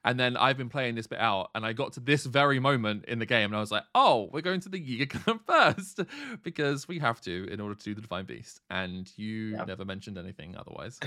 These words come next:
Speaker 2: <laughs>
Speaker 1: So thanks. I appreciate that.
Speaker 2: It's all good fun, though.
Speaker 1: Yeah,
Speaker 2: Yeah,
Speaker 1: oh,
Speaker 2: like,
Speaker 1: yeah,
Speaker 2: you know,
Speaker 1: yeah.
Speaker 2: yeah.
Speaker 1: All good fun.
Speaker 2: Makes it exciting.
Speaker 1: Mm-hmm.
Speaker 2: Yeah.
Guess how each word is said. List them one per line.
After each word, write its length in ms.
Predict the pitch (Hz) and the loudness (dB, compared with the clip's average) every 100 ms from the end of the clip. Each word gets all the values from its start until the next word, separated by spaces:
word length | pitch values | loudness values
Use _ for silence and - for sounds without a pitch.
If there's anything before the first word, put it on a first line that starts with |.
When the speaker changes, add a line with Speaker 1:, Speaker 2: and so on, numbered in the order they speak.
| 135 | 0
Speaker 2:
<laughs> 500 | 185 208 175 180 175 _ - - - _ _ _ _ _ _ _ _ _ _ _ _ _ | 4 4 4 2 -2 _ -16 -14 -14 _ _ _ _ _ _ _ _ _ _ _ _ _
Speaker 1:
So 120 | 117 | -10
thanks. 380 | 101 - - _ _ _ | -10 -10 -18 _ _ _
I 20 | |
appreciate 280 | - 107 - | -18 -14 -14
that. 160 | - - | -14 -8
Speaker 2:
It's 140 | 135 269 | -2 0
all 60 | |
good 140 | - - | 0 6
fun, 200 | 143 98 | 4 4
though. 200 | 71 92 110 _ _ _ - | -6 -8 -14 _ _ _ -10
Speaker 1:
Yeah, 100 | 240 131 | -4 0
Speaker 2:
Yeah, 60 | |
Speaker 1:
oh, 0 | |
Speaker 2:
like, 120 | 107 139 | 2 2
Speaker 1:
yeah, 160 | 110 107 | -2 -4
Speaker 2:
you 60 | |
know, 140 | 98 85 | -4 -4
Speaker 1:
yeah. 180 | 107 107 _ | -4 -10 _
Speaker 2:
yeah. 200 | - 92 95 _ _ - _ | -8 -8 -10 _ _ -20 _
Speaker 1:
All 60 | 127 | -14
good 140 | - | -14
fun. 100 | - | -4
Speaker 2:
Makes 180 | - - | -4 -2
it 20 | |
exciting. 460 | - - 85 - - _ _ 131 | -6 -2 -2 -2 -10 _ _ -8
Speaker 1:
Mm-hmm. 60 | |
Speaker 2:
Yeah. 140 | 113 | -6